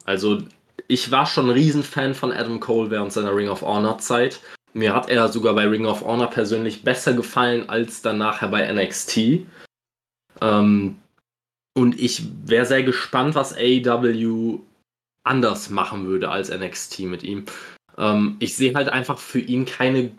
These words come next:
wahnsinnig große Perspektive auf Dauer im Main-Roster bei der W W E. Ähm, da gab's jetzt verschiedene Zitate in letzter Zeit, die da, ähm, oder zumindest angebliche Zitate,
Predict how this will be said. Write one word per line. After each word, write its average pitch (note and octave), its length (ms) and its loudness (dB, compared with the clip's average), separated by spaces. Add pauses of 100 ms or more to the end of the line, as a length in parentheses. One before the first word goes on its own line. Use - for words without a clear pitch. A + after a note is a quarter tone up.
wahnsinnig B2 760 0
große B2 400 0
Perspektive A#2 800 0
auf A2+ 240 0
Dauer A2 280 4
im G#2 120 -4
Main-Roster F#2+ 720 -2
bei F#2 140 0
der F2+ 160 2
W F2+ 120 2
W F#2 60 0
E. - 280 -2 (540)
Ähm, G2 520 0
da G#2+ 140 2
gab's A2+ 260 0
jetzt A#2 180 2
verschiedene A#2 640 2
Zitate A2+ 640 0
in A#2 140 0
letzter A2+ 460 -2
Zeit, A2+ 520 0
die G#2+ 100 -6
da, G2+ 420 0 (400)
ähm, F#2 340 -4 (180)
oder G2 220 0
zumindest F#2+ 580 -2
angebliche A2+ 640 0
Zitate, G#2 760 0